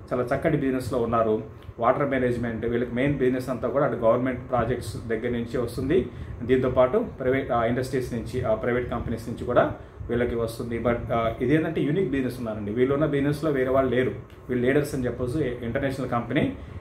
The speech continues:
ఈ ఇన్ని రోజులు ఇది weak ఉండడానికి ప్రధాన కారణం financials బాగా weak అయినాయి. వీళ్ళకి రావాల్సిన receivables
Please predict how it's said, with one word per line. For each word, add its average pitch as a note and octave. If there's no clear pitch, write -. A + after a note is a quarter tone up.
ఈ C3
ఇన్ని C#3+
రోజులు D#3+
ఇది C3
weak D3
ఉండడానికి C#3+
ప్రధాన C#3
కారణం C3+
financials C#3+
బాగా B2
weak A#2+
అయినాయి. C3
వీళ్ళకి B2+
రావాల్సిన C3
receivables C3+